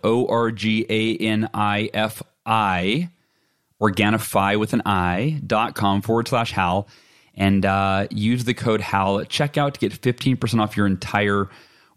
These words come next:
order. And I personally use, uh, their protein powder every day in my smoothies,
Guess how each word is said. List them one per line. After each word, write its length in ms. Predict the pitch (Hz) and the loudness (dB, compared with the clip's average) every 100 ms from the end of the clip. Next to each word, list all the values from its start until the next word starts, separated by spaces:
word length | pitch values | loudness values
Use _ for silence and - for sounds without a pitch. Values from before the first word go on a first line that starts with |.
| - | 0
order. 480 | 107 110 95 - - | 2 4 2 0 -4
And 360 | - 101 98 95 - | 0 2 2 0 0
I 220 | 110 110 | 0 0
personally 680 | 110 147 147 143 135 127 127 | 0 -2 0 0 0 0 -2
use, 560 | - 107 107 104 95 - | -2 0 0 0 -4 -8
uh, 220 | - 98 95 | -2 0 2
their 240 | 95 92 | 0 -2
protein 460 | - 110 110 113 107 | -2 -2 0 -2 0
powder 400 | 110 107 107 - | 0 0 0 -2
every 280 | 113 110 113 | -2 0 0
day 180 | 107 104 | 0 0
in 100 | 95 | 0
my 100 | 92 | -2
smoothies, 680 | - 123 123 117 113 104 | -2 -2 0 0 -2 -4